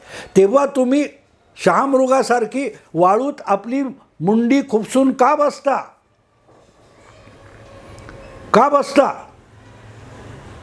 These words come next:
जी काळजी त्या अगरवाल क-, अ, कुटुंबाच्या, परिवाराच्या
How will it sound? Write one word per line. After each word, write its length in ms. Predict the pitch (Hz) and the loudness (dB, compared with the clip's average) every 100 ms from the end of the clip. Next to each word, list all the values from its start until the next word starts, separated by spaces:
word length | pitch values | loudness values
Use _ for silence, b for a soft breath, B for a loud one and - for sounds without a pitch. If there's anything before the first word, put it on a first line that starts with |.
| - - - - - - - - - - - 123 | -20 -20 -20 -20 -20 -20 -20 -20 -20 -20 -2 4
जी 160 | 240 | 6
काळजी 560 | 294 277 262 226 247 208 - _ _ _ _ _ _ _ _ - - - - - - - - - | 6 2 2 0 -2 -4 -10 _ _ _ _ _ _ _ _ -20 -20 -20 -20 -20 -20 -20 -2 0
त्या 100 | 220 | 2
अगरवाल 600 | - 180 254 262 269 262 | 0 0 2 2 -2 -4
क-, 180 | - 180 _ _ _ - - | -8 -20 _ _ _ -18 -4
अ, 160 | 185 | -2
कुटुंबाच्या, 720 | 185 - 202 269 277 254 240 240 | -2 -4 -2 0 2 2 2 -2
परिवाराच्या 840 | 226 208 262 262 262 254 233 185 | 0 -2 0 0 0 -4 -4 -6